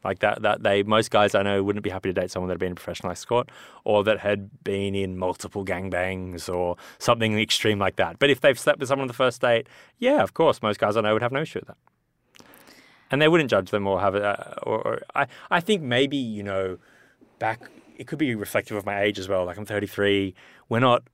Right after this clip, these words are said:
<laughs> running around drinking vodka double blacks, calling women sluts.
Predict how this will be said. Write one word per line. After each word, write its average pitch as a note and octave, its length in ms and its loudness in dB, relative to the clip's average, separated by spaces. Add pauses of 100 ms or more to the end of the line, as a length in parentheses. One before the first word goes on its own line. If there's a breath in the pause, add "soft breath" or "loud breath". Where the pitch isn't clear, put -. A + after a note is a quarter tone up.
<laughs> - 160 -14
running A#2+ 420 -4
around G2+ 540 -2 (480 loud breath)
drinking G#2+ 800 -6
vodka G#2+ 380 2
double G#2 320 2
blacks, G2+ 520 4 (240 soft breath)
calling G#2 680 -2
women G2+ 300 -6
sluts. - 580 -8